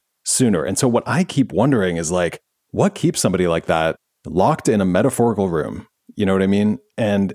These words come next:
what narrative or what, like, mental model keeps you imprisoned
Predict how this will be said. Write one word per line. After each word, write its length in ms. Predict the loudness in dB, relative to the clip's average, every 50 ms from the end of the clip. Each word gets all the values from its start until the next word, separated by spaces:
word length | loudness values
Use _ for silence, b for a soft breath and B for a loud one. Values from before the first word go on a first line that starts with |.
| -8 -8
what 340 | -4 -2 0 0 0 0 0
narrative 640 | 0 2 2 2 2 2 2 2 0 0 -2 -2
or 160 | -4 -4 -2 0
what, 220 | 0 0 -2 -2
like, 220 | -4 -4 -4 -6
mental 500 | -6 -4 -2 0 0 0 0 0 0 0
model 600 | 0 0 0 0 0 0 0 0 0 -2 -2 -6 _ _ _ _ _ -8
keeps 280 | -2 -2 -2 0 0 0
you 140 | 0 0
imprisoned 640 | 0 -2 -2 -2 0 0 0 0 0 -2 -2 -4 -6